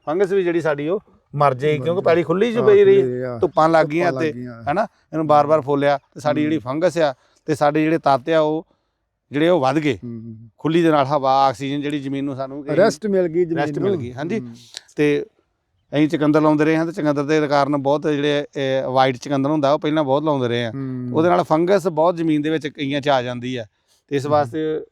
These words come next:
Speaker 1: ਅਸੀਂ ਇਹਨੂੰ ਖਾਲੀ ਰੱਖਿਆ ਵਾ। ਤੇ ਹੁਣ
Speaker 2: ਠੀਕ ਹੈ।
Speaker 1: ਇਹਦੀ ਤਿਆਰੀ ਹੋ ਚੁੱਕੀ ਆ, ਇਹਦੇ ਲਾਵਾਂਗੇ।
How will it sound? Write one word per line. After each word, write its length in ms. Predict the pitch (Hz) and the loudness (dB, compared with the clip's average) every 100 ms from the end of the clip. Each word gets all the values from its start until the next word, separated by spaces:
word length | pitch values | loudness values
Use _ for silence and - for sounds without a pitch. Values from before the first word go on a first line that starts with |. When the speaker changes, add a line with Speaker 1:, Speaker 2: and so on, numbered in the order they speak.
| - | -12
Speaker 1:
ਅਸੀਂ 100 | 135 | -8
ਇਹਨੂੰ 160 | 143 143 | -6 -4
ਖਾਲੀ 260 | 123 113 117 | -4 -6 -6
ਰੱਖਿਆ 340 | 135 123 120 | -8 -10 -10
ਵਾ। 160 | 117 113 _ _ _ _ | -10 -12 _ _ _ _
ਤੇ 140 | 131 | 0
ਹੁਣ 140 | 123 139 | 0 0
Speaker 2:
ਠੀਕ 80 | |
ਹੈ। 40 | 131 | 0
Speaker 1:
ਇਹਦੀ 140 | 139 | 0
ਤਿਆਰੀ 400 | 135 127 120 139 | 0 0 0 0
ਹੋ 180 | 143 143 | 0 -2
ਚੁੱਕੀ 340 | 117 - 156 | -4 -6 0
ਆ, 120 | 160 135 _ _ _ | 0 -2 _ _ _
ਇਹਦੇ 140 | 139 151 | 2 4
ਲਾਵਾਂਗੇ। 520 | 127 139 160 151 | 4 2 2 0